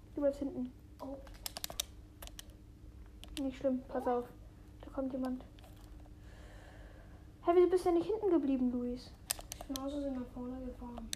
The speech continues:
Speaker 1: Na, okay. Du bleibst immer hinten, okay?
Speaker 2: Weil da hat mich, da hat mich dieser Abwehrbus.
Speaker 1: Ja, ist nicht schlimm, aber auf jeden Fall, du bleibst hinten, okay?
Speaker 2: Ja.
Speaker 1: Ich geh drauf.
Speaker 2: Ich hol mir kurz den Boost.
Speaker 1: Nein, du willst ka-, ja, de-, doch, den Boost kannst du dir holen.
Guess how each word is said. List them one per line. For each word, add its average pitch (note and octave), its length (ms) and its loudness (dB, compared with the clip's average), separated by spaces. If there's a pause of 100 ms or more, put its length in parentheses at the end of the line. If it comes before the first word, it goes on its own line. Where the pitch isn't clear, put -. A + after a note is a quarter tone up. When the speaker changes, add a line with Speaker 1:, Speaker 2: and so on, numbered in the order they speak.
Speaker 1:
Na, B3+ 220 6
okay. A3+ 360 0 (140)
Du D#4 80 8
bleibst D#4 260 12
immer C4+ 160 6
hinten, B3+ 400 4
okay? A#3+ 400 -2 (540)
Speaker 2:
Weil C4+ 400 0
da D4+ 240 4
hat E4 80 -2
mich, D4 400 -4
da B3+ 120 -4
hat C4+ 160 -6
mich - 220 -6
dieser B3+ 180 -6
Abwehrbus. A#3 640 -8 (540)
Speaker 1:
Ja, C4 140 6
ist B3+ 140 0
nicht B3+ 180 2
schlimm, C4 280 8
aber A3+ 280 6 (580)
auf - 120 -2
jeden C#4+ 120 6
Fall, C4 200 6
du C4 100 2
bleibst C4+ 240 8
hinten, A#3 300 4
okay? C4 400 4
Speaker 2:
Ja. C#4+ 100 -2 (760)
Speaker 1:
Ich D4 120 2
geh B3 140 4
drauf. A#3+ 260 4
Speaker 2:
Ich B3+ 60 -2
hol D4 80 6
mir C#4 160 2
kurz C#4 320 -4
den B3 140 -6
Boost. D4+ 260 -6 (480)
Speaker 1:
Nein, C4+ 240 10
du C#4+ 80 10
willst C4+ 220 10
ka-, - 120 -4
ja, A#3+ 220 8
de-, A3 240 2 (200)
doch, G#3+ 260 2
den B3 240 2
Boost A#3+ 200 0
kannst A3+ 200 -2
du - 40 -8
dir A3 140 0
holen. G#3 220 -2